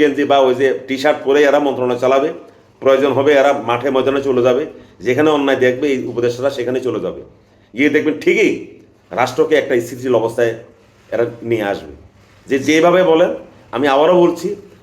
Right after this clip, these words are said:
ছাত্রদেরকে যদি উপদেষ্টা নিয়োগ করা হয়, এরা ভালো চালাবে, বিশ্বাস করেন আপনারা ভালো চালাবে। আমরা এইভাবে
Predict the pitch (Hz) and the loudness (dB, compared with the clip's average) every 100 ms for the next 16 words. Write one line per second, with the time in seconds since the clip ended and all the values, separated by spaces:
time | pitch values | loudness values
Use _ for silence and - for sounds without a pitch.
0 | _ 127 123 156 160 170 160 143 147 147 | _ -4 -2 0 0 0 -2 0 0 0
1 | 165 160 143 117 120 165 156 185 - - | 0 0 0 -2 0 2 2 0 -4 -16
2 | - - 123 131 190 190 139 95 82 - | -16 -6 -4 0 2 2 2 0 -6 -14
3 | - - - - 175 - 196 185 165 156 | -20 -20 -16 -10 -6 -2 -2 -2 0 0
4 | 127 131 123 104 - - _ _ _ - | 0 0 -2 -4 -6 -14 _ _ _ -6
5 | 123 151 156 156 | -2 2 2 2